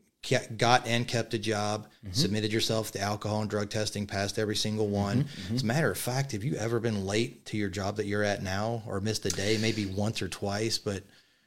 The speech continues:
Speaker 1: you're there every day early, you stay late, you got
Speaker 2: Mm-hmm.
Speaker 1: promoted?
Speaker 2: Mm-hmm. So yeah, no, I'm, I'm, I definitely like to clock in as soon as I can clock in. I wanna be early. There's, it's about a thirty minute commute for me. So,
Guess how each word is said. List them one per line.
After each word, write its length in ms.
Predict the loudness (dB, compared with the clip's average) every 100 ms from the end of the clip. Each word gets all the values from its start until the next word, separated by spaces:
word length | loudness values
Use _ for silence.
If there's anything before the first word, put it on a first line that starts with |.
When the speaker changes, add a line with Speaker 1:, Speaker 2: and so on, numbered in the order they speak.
| _
Speaker 1:
you're 160 | 4 6
there 400 | 8 6 6 6
every 260 | 4 4 6
day 220 | 6 6
early, 500 | 6 6 6 6 4
you 340 | 2 0 -2 0
stay 300 | 0 2 2
late, 420 | 4 4 2 -2
you 100 | 0
got 180 | 2 2
Speaker 2:
Mm-hmm. 100 | 0
Speaker 1:
promoted? 640 | 0 2 2 4 2 -2 -10 -8
Speaker 2:
Mm-hmm. 280 | -6 -2 -2 -2 -6 -8 -2
So 220 | 6 10 10
yeah, 320 | 12 12 12
no, 240 | 8 8
I'm, 180 | 8 6 6
I'm, 380 | 6 8 6 4
I 120 | 2
definitely 680 | 6 6 6 4 2 4 4
like 340 | 4 4 4 0
to 100 | -2
clock 340 | 0 0 0
in 260 | 0 0 2
as 120 | 4
soon 240 | 4 4
as 100 | 0
I 140 | 0 -2
can 160 | -4
clock 340 | -4 -4 -4 -4
in. 240 | -2 -2
I 60 | -2
wanna 320 | 0 2 2
be 200 | 0 0
early. 400 | 4 4 4 2
There's, 300 | 2 2 2 0
it's 360 | -2 0 0
about 260 | 2 4 2
a 40 |
thirty 360 | 2 4 4 4
minute 260 | 2 -2
commute 340 | -2 0 0 -2
for 160 | -2
me. 360 | -2 0 0 4
So, 500 | 6 6 4 2